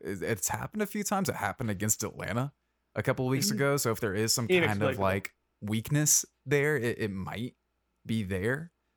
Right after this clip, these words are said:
Speaker 1: Other than
Speaker 2: Definitely.
Speaker 1: that, scary ass team. Really, really scary team to, to go up against. But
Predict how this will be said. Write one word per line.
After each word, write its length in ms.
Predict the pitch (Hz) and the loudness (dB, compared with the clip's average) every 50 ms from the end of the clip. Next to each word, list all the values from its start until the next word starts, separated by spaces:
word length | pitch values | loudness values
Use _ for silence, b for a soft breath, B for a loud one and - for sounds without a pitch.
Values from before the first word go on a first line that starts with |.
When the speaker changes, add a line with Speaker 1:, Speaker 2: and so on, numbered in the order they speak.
| _ _ _ - | _ _ _ -6
Speaker 1:
Other 160 | 110 117 131 | -4 -2 0
than 120 | 127 120 107 | 0 2 2
Speaker 2:
Definitely. 200 | 98 95 104 110 | 2 2 2 0
Speaker 1:
that, 180 | 110 104 - _ _ _ _ _ _ _ _ _ - | 0 -2 -4 _ _ _ _ _ _ _ _ _ 0
scary 680 | - - - - - - - 92 90 95 90 101 104 | 0 2 2 2 -2 -4 -6 -6 -4 -4 -4 -4 -4
ass 320 | 98 87 85 - - - - | -6 -4 -4 -4 -4 -4 -4
team. 360 | - 92 95 90 87 98 95 _ _ _ _ _ _ _ _ _ - | -4 -6 -6 -6 -8 -10 -12 _ _ _ _ _ _ _ _ _ -10
Really, 560 | 104 107 107 110 117 120 113 107 117 107 110 113 | -6 -4 -2 0 0 2 2 2 2 2 0 0
really 220 | 101 110 98 87 | 0 -2 -2 0
scary 440 | 85 - - - - 104 85 87 92 | 0 0 0 0 -2 -4 -4 -4 -4
team 360 | 90 - 87 85 87 87 101 - - | -4 -4 -6 -6 -6 -8 -8 -6 -4
to, 120 | 101 92 | -4 -4
to 120 | - - | -4 -6
go 180 | 87 - 92 87 | -4 -2 0 0
up 180 | 87 85 - 95 | 0 -2 -4 -8
against. 460 | 90 90 85 85 90 - - - - | -8 -6 -4 -4 -2 -4 -4 -4 -2
But 220 | 107 104 107 - | -2 -2 -2 -4